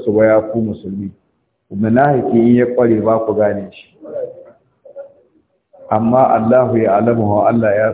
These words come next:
san su. Amma ku, wani munafiki ba ka gane shi, amma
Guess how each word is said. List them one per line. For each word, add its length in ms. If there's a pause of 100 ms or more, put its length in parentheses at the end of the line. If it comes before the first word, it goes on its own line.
san 140
su. 140 (1500)
Amma 320 (100)
ku, 300
wani 260
munafiki 560
ba 200
ka 140
gane 440
shi, 60
amma 340